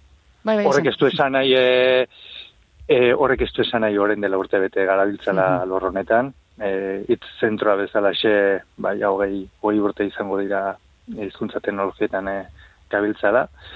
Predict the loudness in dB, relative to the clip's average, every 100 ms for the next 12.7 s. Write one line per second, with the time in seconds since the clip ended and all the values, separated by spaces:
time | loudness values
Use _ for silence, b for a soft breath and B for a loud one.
0 | B B B -8 -2 -2 0 2 4 2
1 | 2 0 0 -2 -2 0 0 0 0 0
2 | 0 0 0 0 2 2 0 -2 0 0
3 | 0 2 2 2 0 -4 -14 -20 _ -20
4 | -8 -8 -4 -4 -4 -4 -6 -6 -6 -6
5 | -8 -12 -6 0 0 0 -4 -2 0 0
6 | 2 0 0 -2 -2 -4 -6 -2 -2 -2
7 | -4 -4 -4 -6 -8 -12 -20 -18 -16 -16
8 | -14 -12 -10 -10 -8 -6 -4 -4 -2 2
9 | 2 2 0 -2 0 0 0 -4 _ -6
10 | -2 -2 0 0 2 0 -2 -8 -6 -4
11 | -4 -8 _ _ _ 0 2 2 0 -10
12 | _ -10 -8 -4 -2 -2